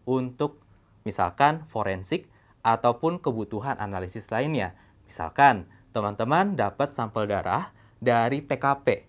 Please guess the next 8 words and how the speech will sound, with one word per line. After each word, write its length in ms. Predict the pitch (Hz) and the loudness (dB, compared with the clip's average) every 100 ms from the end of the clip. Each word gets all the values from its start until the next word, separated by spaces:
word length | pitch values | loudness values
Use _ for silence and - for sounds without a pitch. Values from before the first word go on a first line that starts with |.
| _ 101 | _ -14
gitu 180 | - | -6
ya. 160 | 92 127 | 0 0
Misalkan 460 | 117 101 95 113 113 | 0 -2 -2 -2 -2
ada, 560 | 98 95 101 123 143 - - - - - _ - | -2 -2 2 4 4 -2 -18 -20 -20 -20 _ -8
eh, 140 | 95 | -4
pencuri, 460 | 123 139 135 175 120 | -2 0 2 2 0
gitu 180 | 101 98 | -2 0
ya. 240 | 98 165 | 0 0